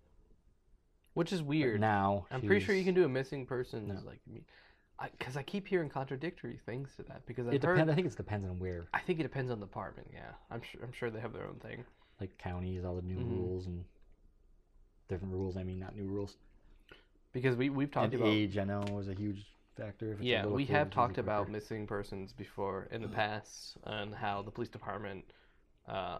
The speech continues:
Speaker 1: will immediately go looking for them, and we also covered the ones that it's like, "Oh, twenty-four hours." It's like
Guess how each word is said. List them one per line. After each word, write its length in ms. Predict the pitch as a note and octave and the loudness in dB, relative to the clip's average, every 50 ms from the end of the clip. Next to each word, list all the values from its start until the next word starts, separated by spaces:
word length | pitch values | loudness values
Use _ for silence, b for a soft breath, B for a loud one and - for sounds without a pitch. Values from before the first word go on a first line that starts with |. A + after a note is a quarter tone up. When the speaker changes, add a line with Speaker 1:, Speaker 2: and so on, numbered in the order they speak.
| - - | -8 -4
Speaker 1:
will 200 | A#2 A#2 F#2+ F2 | -2 -2 -2 -2
immediately 540 | A2 A2+ B2+ D#3 D#3+ D3 C3 - - - - | -2 -4 -2 -2 -2 -2 -2 -4 -6 -10 -8
go 160 | - - - | -8 -8 -6
looking 240 | - G#2+ - - - | -6 -8 -10 -12 -10
for 120 | - F#2+ | -8 -8
them, 160 | G2 F#2+ G2+ | -6 -6 -6
and 80 | - G#2 | -8 -6
we 140 | G#2 G#2 G2+ | -4 -4 -4
also 300 | F#2+ G#2 G2+ - - A#2+ | -4 -4 -6 -8 -10 -10
covered 260 | - G#2 - - - - | -10 -8 -8 -8 -12 -10
the 80 | - A#2 | -8 -6
ones 220 | A2 G2 G#2 G2+ | -6 -6 -6 -6
that 80 | F2 D2+ | -8 -10
it's 120 | D#2+ - | -8 -8
like, 160 | - E2 C2 - - | -8 -8 -8 -6 -4
"Oh, 140 | C#3+ D#3+ D3 | -4 -4 -4
twenty-four 400 | - - A2 - - - B2 C#3 | -4 -6 -8 -8 -6 -6 -4 -4
hours." 360 | D3 C3 B2 A#2+ - - - - | -4 -4 -6 -8 -12 -14 -16 -12
It's 100 | B2 - | -6 -6
like 140 | - - | -4 -4